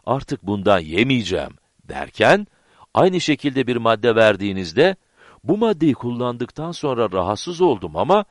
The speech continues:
olsun, ben bu ödülü istiyorum." diyor. Bu tip çalışmalar bize gösteriyor ki bağımlılık mantıklı bir aklı bile ele geçirebiliyor.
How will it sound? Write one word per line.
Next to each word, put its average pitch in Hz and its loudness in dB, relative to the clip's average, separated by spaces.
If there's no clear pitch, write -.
olsun, 143 2
ben 101 -8
bu 98 -6
ödülü 76 -10
istiyorum." 170 -2
diyor. - -8
Bu 240 0
tip 254 0
çalışmalar 117 0
bize 104 -4
gösteriyor 90 -2
ki - -12
bağımlılık 139 6
mantıklı 127 2
bir 139 2
aklı 120 0
bile 101 0
ele 85 -4
geçirebiliyor. 73 -12